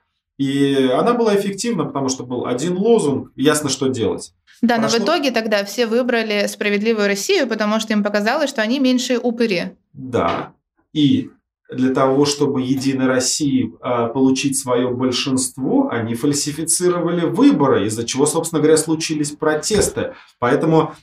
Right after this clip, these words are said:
Speaker 1: а, в ходе той кампании мы добились своей цели. И если бы тогда на улице получилось бы отстоять результаты выборов, то Единая Россия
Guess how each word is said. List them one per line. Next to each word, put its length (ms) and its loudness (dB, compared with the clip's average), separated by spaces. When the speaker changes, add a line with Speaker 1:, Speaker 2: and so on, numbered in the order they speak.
Speaker 1:
а, 140 0
в 80 -4
ходе 260 2
той 240 4
кампании 540 4
мы 200 2
добились 560 4
своей 280 -2
цели. 340 0
И 140 -4
если 400 0
бы 420 2
тогда 680 2
на 220 4
улице 560 2
получилось 640 2
бы 180 0
отстоять 800 2
результаты 680 -2
выборов, 560 0
то 80 -6
Единая 640 -4
Россия 600 -4